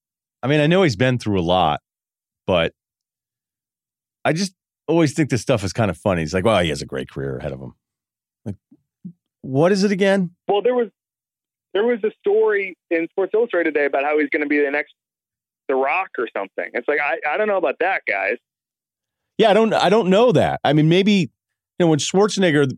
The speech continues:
Speaker 1: if you go back to the beginning of his story, everybody kinda made fun of him. He was like, "Yeah, I'm gonna go to California and, and be a movie star." And I was like, "Dude, you barely speak English. Are you kidding me?" <laughs> So,
Speaker 2: Yeah.
Speaker 1: I guess nothing is
Speaker 2: No, I mean
Speaker 1: impossible,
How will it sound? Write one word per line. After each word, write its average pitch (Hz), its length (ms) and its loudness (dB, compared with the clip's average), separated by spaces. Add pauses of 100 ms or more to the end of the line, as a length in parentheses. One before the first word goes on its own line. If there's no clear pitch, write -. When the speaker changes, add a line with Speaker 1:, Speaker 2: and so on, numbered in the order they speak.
Speaker 1:
if 123 160 -2
you 147 80 2
go 160 100 4
back 147 200 2
to 143 60 -8
the 131 60 -2
beginning 127 300 4
of 107 60 4
his 151 160 2
story, 101 580 2
everybody 123 380 2
kinda 123 180 0
made 104 240 0
fun 123 180 0
of 107 100 0
him. 73 200 -2
He 87 80 -8
was 87 100 -4
like, 90 140 -4
"Yeah, 113 140 2
I'm 107 40 2
gonna 101 140 0
go 98 100 0
to 92 80 -2
California 92 600 -2
and, 69 340 -10
and 73 140 -8
be 78 120 -4
a 76 40 -4
movie 82 260 -4
star." - 380 -10
And 65 100 -10
I - 40 -10
was 95 100 -6
like, 78 140 -10
"Dude, 92 160 -6
you 78 80 -8
barely 82 360 -4
speak 78 260 -6
English. - 380 -10 (120)
Are - 40 -12
you - 200 -8
kidding 82 280 -8
me?" 95 260 -6 (340)
<laughs> - 240 -20
So, 104 560 -4 (420)
Speaker 2:
Yeah. 104 140 -4 (320)
Speaker 1:
I 131 60 0
guess 190 240 0
nothing 117 460 0
is 98 160 -2
Speaker 2:
No, 92 140 -2
I 76 160 0
mean - 80 -2
Speaker 1:
impossible, 78 280 -4